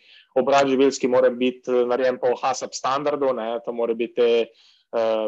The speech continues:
kontrolne točke, vse mora biti, ker je to le prehrambena industrija, ne, treba je biti, eh, pazljiv, da je vse čisto, ne, eh, na nivoju. In tisti dokument sva v bistvu midva vzela, sva ga še dopolnila, toliko,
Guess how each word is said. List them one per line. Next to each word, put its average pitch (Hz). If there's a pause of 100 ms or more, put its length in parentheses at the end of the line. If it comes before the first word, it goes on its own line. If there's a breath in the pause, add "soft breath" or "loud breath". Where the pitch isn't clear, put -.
kontrolne 127
točke, 127 (260)
vse 117
mora 117
biti, 117
ker 156
je 151
to 165
le 156
prehrambena 135
industrija, 123
ne, 127
treba 127
je -
biti, 127
eh, 120
pazljiv, 143
da 120
je 120
vse 127 (240)
čisto, 127
ne, 117 (840)
eh, 123
na 127
nivoju. 160 (340 loud breath)
In 156
tisti 185
dokument 156
sva 143
v 143
bistvu 139
midva 135
vzela, 151
sva 135
ga 127
še 139
dopolnila, 135
toliko, -